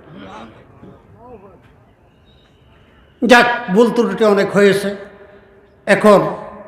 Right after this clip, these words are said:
হযরত মোল্লা জুবায়ের সাহেবের পক্ষে ওলামা একরামের সমর্থন। আমি অনুরোধ করব, সামনের বিশ্ব ইজতেমাগুলোতে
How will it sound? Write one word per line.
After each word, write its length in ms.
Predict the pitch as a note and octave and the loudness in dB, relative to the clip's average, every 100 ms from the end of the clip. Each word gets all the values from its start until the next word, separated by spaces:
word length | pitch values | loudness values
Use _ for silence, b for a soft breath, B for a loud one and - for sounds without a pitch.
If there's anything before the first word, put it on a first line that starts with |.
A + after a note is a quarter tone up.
| - - - - - | -20 -20 -20 -12 -4
হযরত 360 | G3 G3 F#3+ | -2 0 0
মোল্লা 220 | F#3+ F#3 | 2 4
জুবায়ের 360 | F3+ F3+ F#3+ G3 | 2 2 4 4
সাহেবের 420 | G3 F#3+ F#3 F#3+ D#3 | 4 2 2 -2 -2
পক্ষে 460 | F3+ - F3+ D3+ - - - - - - _ _ - | -4 -4 -6 -6 -6 -18 -20 -20 -20 -20 _ _ 0
ওলামা 380 | G3+ G3 F#3+ | 4 4 4
একরামের 400 | F#3 F3+ F3 E3+ | 4 2 0 0
সমর্থন। 560 | F3 F3 D#3+ C#3 - C3 - - - _ _ _ _ _ _ _ b b b | -2 -4 -6 -6 -12 -16 -16 -20 -20 _ _ _ _ _ _ _ b b b
আমি 240 | A#3 C4 | 4 8
অনুরোধ 340 | D#4 C#4+ C#4 A3+ - | 8 8 6 2 0
করব, 520 | A3+ F#3 E3 B2+ - - - - - - - _ _ _ _ _ _ _ _ _ - _ _ _ _ _ _ _ _ _ _ - | 0 2 -2 -4 -10 -20 -20 -20 -20 -20 -20 _ _ _ _ _ _ _ _ _ -20 _ _ _ _ _ _ _ _ _ _ -14
সামনের 500 | - A#3 A#3 D4 C#4+ | 0 2 6 4 4
বিশ্ব 320 | C4+ C#4 D4 | 2 2 4
ইজতেমাগুলোতে 920 | C#4 A3 C4 B3+ B3 A#3+ - G3 C3 | 4 4 2 2 2 0 0 0 -2